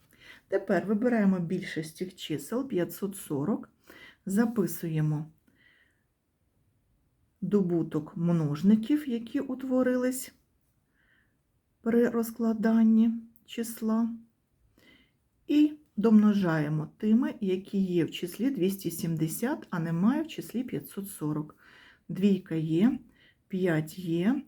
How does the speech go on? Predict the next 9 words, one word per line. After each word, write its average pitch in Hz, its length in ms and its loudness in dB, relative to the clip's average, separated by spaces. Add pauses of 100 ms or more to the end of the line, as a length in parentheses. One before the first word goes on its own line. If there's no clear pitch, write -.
(340)
три 196 400 0
є, 160 540 0 (160)
три 180 400 -2 (100)
є 170 500 0 (160)
і 190 80 -6
трійка 226 520 -2
ще - 280 -4
одна 190 280 2
є. 156 340 -6